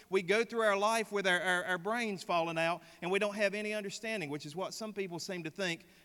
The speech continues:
that this means. It's not saying we can't make any judgment. It's saying we can't have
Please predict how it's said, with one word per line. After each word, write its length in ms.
that 140
this 220
means. 580
It's 280
not 320
saying 340
we 80
can't 340
make 320
any 240
judgment. 600
It's 220
saying 360
we 140
can't 320
have 420